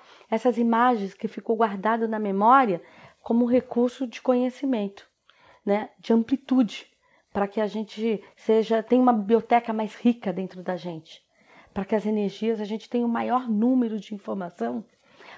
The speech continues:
pra que a gente possa, é, deslanchar na vida, ou crescer, ou se proteger, ou saber como vai lidar. Então, eu quero dar um presente pra alguém. Ai, o que que será que aquela pessoa gosta?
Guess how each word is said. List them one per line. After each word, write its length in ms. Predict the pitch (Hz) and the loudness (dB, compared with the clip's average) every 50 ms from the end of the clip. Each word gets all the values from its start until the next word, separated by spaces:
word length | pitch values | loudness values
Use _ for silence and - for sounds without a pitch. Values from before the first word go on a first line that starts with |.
| - - | -6 -4
pra 100 | 214 214 | -4 -2
que 120 | 214 220 | -2 -2
a 80 | 214 202 | -4 -4
gente 320 | 185 208 208 196 - 208 | -4 -6 -8 -6 -8 -12
possa, 800 | - - - 208 202 202 196 196 - - - 214 202 185 170 160 - _ - - - - - | -10 -6 -6 -4 -2 -2 -4 -6 -10 -6 -4 -2 -2 -2 -4 -6 -10 _ -20 -20 -20 -16 -6
é, 300 | - 190 196 190 185 - | -4 -2 -2 0 -2 -4
deslanchar 640 | 180 175 - 202 208 226 220 202 - - - 214 220 214 | -6 -6 -2 0 2 4 2 2 0 -2 -2 -2 -2 0
na 140 | 190 180 | -2 -6
vida, 580 | 165 - 180 185 208 233 233 220 196 156 160 160 - - - - | -6 -4 -2 0 2 4 2 2 2 0 -2 -4 -4 -10 -10 -2
ou 80 | - 208 | -2 0
crescer, 640 | 208 - 190 180 185 - - 208 214 226 220 208 196 | 2 2 0 0 0 -2 0 4 4 6 6 6 4
ou 80 | 196 | 2
se 140 | 196 - 214 | 0 -2 -4
proteger, 800 | 202 - 208 202 - 190 170 156 - - 202 220 233 226 208 185 - - - - - | -4 -4 -6 -4 -2 -4 -4 -4 -2 2 4 4 4 4 2 -2 -6 -14 -14 -4 -4
ou 80 | 220 | -2
saber 300 | 202 - 233 202 185 214 | 0 2 0 2 2 2
como 240 | 208 226 220 208 202 | 2 2 -2 -2 -2
vai 140 | 202 214 202 | -2 -2 -2
lidar. 640 | 190 190 156 165 185 202 220 226 220 208 190 - - - - - - _ - | -2 -4 0 2 4 6 6 6 4 2 0 -4 -12 -20 -20 -20 -20 _ -8
Então, 640 | 208 196 - - 233 233 240 240 240 240 240 226 - - - - | -8 -6 2 2 2 4 4 2 2 0 0 -2 -6 -10 -6 0
eu 80 | - 269 | 0 4
quero 180 | 277 294 269 254 | 4 4 4 4
dar 100 | 277 277 | 2 2
um 120 | 277 262 | 2 2
presente 480 | - 262 254 240 247 247 247 233 - - | 2 2 0 2 0 -2 -4 -4 -6 -8
pra 140 | 254 247 | -6 -4
alguém. 360 | 247 226 190 196 185 185 175 _ - - - - | -4 -6 -6 -8 -10 -10 -10 _ -18 -20 -16 -10
Ai, 140 | 220 233 | -10 -10
o 60 | 214 - | -10 -12
que 140 | - - | -18 -20
que 100 | _ - | _ -20
será 220 | - - 311 269 247 | -12 -10 -10 -10 -10
que 80 | - | -12
aquela 220 | 208 - 226 214 208 | -12 -10 -10 -10 -8
pessoa 400 | - 214 196 - - 220 208 208 | -10 -12 -12 -10 -10 -10 -8 -6
gosta? 600 | 185 190 190 175 160 147 - - - - 147 | -6 -6 -6 -6 -6 -8 -12 -20 -20 -20 -20